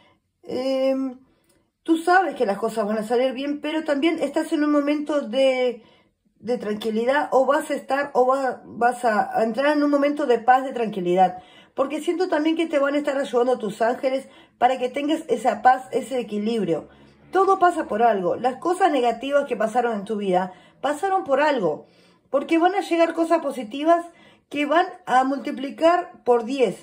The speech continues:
Se van a multiplicar por diez. Y van a superar a las negativas. Eso es lo que va a pasar.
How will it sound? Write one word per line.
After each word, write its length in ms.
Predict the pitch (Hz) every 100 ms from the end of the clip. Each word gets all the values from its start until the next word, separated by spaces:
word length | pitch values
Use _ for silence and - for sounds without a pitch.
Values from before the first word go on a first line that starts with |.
| -
Se 80 | -
van 140 | 240 302
a 60 |
multiplicar 640 | 277 214 226 220 220 269
por 160 | 277 214
diez. 440 | 220 202 175 - _ _ _ _ _ _ _
Y 120 | 294
van 200 | 269 349 349
a 100 | 285
superar 600 | 285 302 254 240 277 311
a 80 | -
las 140 | 233 214
negativas. 560 | 185 180 208 180 160 -
Eso 220 | 285 294
es 60 | 240
lo 100 | 196
que 100 | 185
va 80 | 165
a 40 |
pasar. 460 | 165 - 143 -